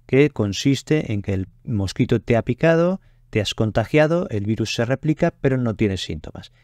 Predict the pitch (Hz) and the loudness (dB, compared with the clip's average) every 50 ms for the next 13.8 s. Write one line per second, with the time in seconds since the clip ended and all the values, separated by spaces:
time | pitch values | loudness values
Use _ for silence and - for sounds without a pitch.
0 | _ _ _ - 180 165 - 175 - - 156 156 151 147 123 - 117 104 - - | _ _ _ 2 2 2 2 0 0 2 2 2 2 0 0 0 -2 -2 -2 -2
1 | 113 98 113 110 110 107 - 117 110 - 92 92 92 - - 170 156 143 156 156 | -2 -2 2 0 0 0 0 -4 -4 -2 -4 -4 -4 0 0 0 0 0 0 0
2 | 165 170 - - 107 101 110 123 117 98 90 - _ _ _ _ _ _ 104 98 | 0 -2 -2 -2 -2 0 0 0 0 -2 -4 -8 _ _ _ _ _ _ -8 -6
3 | - 90 98 - - 127 127 131 - 131 131 135 135 - _ _ _ _ 110 101 | -4 -6 -6 0 2 4 4 4 2 -2 -2 -2 -4 -8 _ _ _ _ -4 -2
4 | 101 98 92 - - 95 95 - - - - - - _ - _ - - - - | 0 -2 -2 -4 -8 -10 -10 -10 -14 -16 -16 -18 -18 _ -20 _ -20 -12 -4 -4
5 | - - - 165 170 180 - 196 185 170 - - 170 170 185 180 180 165 - 135 | -4 2 2 4 4 4 4 2 2 2 0 0 0 0 2 2 0 0 0 0
6 | 123 110 104 117 107 101 95 95 101 127 151 - 180 156 - 160 135 - 170 165 | -2 -2 -2 -2 -2 -2 -4 -4 -4 -4 -2 -2 -2 -2 -2 -4 -2 -2 -2 -2
7 | 180 170 151 139 135 131 - 131 - - 123 117 - 110 107 107 - - 190 180 | 0 2 2 2 2 2 0 -2 -2 -2 -2 -2 -2 -2 -4 -4 -2 0 0 0
8 | 165 - 165 160 175 180 160 - 113 131 139 - - 151 156 170 - - 117 110 | 2 2 2 2 2 0 0 0 0 -2 -2 0 0 0 0 0 -2 -4 -4 -4
9 | 104 - 110 110 117 127 120 - 123 117 107 131 127 - 113 107 110 - _ 143 | -4 -4 -4 -2 -2 -2 -2 0 -2 -2 0 0 -2 -2 -2 -4 -4 -4 _ 0
10 | 135 131 117 101 104 - - 104 101 98 - - 123 120 - 120 - - 120 123 | 0 2 2 0 -2 -2 0 -2 -2 -2 0 0 -2 0 0 -4 -2 -2 -2 -2
11 | - - 160 156 156 170 180 - - _ _ _ _ _ - 170 170 156 - 156 | -2 -2 -2 -2 0 -2 -4 -6 -8 _ _ _ _ _ -2 0 0 2 2 0
12 | - 151 143 165 147 135 - - 117 - - 135 - 143 139 120 - - 123 110 | 0 0 -2 -2 -4 -2 -6 -8 -6 -2 -2 0 2 2 0 0 0 -2 -2 -2
13 | 107 98 - 104 104 95 110 127 147 147 135 151 165 - - | -2 -4 -4 -6 -4 -2 0 2 2 2 2 0 -2 -2 -8